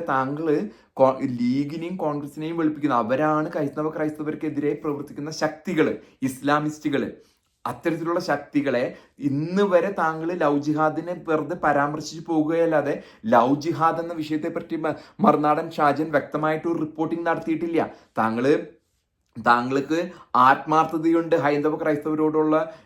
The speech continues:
ഏം, ഒരു പ്രതിബദ്ധത ഉണ്ടെങ്കിൽ താങ്കൾ ഓരോ സഹോദരിമാരുടെ അടുത്ത് പോയിട്ട് മൈക്കും ക്യാമറയുമായിട്ട്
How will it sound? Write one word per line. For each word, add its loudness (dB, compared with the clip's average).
ഏം, 0
ഒരു 6
പ്രതിബദ്ധത 6
ഉണ്ടെങ്കിൽ 0
താങ്കൾ 2
ഓരോ 2
സഹോദരിമാരുടെ 0
അടുത്ത് -8
പോയിട്ട് -4
മൈക്കും -4
ക്യാമറയുമായിട്ട് -2